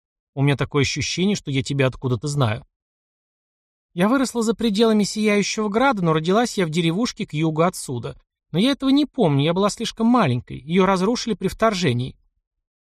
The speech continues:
Джем тянется мимо Веспера и достаёт из сумки очередной сухофрукт. «Расскажи мне подробнее о Сияющем Граде». «Да тут и рассказывать-то почти нечего», пожимает она плечами. «Мне туда не разрешали ходить.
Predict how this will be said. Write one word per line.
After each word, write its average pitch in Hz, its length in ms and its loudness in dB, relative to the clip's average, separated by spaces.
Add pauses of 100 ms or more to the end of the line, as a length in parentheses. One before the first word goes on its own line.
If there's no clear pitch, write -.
(680)
Джем 135 420 0
тянется 135 460 0
мимо 127 260 2 (100)
Веспера 160 320 -2
и 123 40 0
достаёт 131 460 -2
из 113 120 -2
сумки 160 360 -6
очередной 117 520 0
сухофрукт. 131 800 -4 (800)
«Расскажи 202 420 0
мне 240 120 4
подробнее 120 540 2
о 107 40 0
Сияющем 123 540 -2
Граде». 117 380 -2 (920)
«Да 220 80 0
тут 262 160 0
и - 20 2
рассказывать-то 277 640 0
почти 156 320 -4
нечего», 135 520 -2 (120)
пожимает 131 420 2
она 127 180 0
плечами. 139 560 -4 (360)
«Мне 269 160 2
туда 240 160 0
не 233 100 4
разрешали 240 520 0
ходить. 127 500 -4